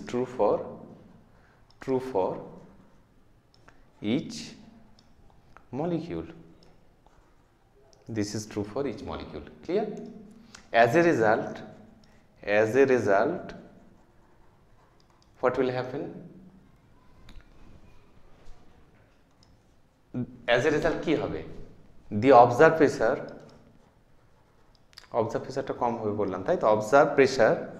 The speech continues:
observed প্রেশারটাকে আমরা পি,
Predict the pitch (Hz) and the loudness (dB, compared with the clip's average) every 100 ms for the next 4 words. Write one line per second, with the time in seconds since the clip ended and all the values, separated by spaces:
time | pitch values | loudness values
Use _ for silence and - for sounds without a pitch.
0 | - - - - - - - _ _ - | -20 -20 -20 -20 -20 -20 -20 _ _ -20
1 | _ _ _ _ _ _ - - - - | _ _ _ _ _ _ -20 -20 -20 -14
2 | - 104 101 117 113 117 110 123 123 120 | -4 -4 2 0 2 -2 -4 -4 -4 -2
3 | 160 185 120 127 - - - 139 | -2 -2 -2 -4 -6 -10 -10 -8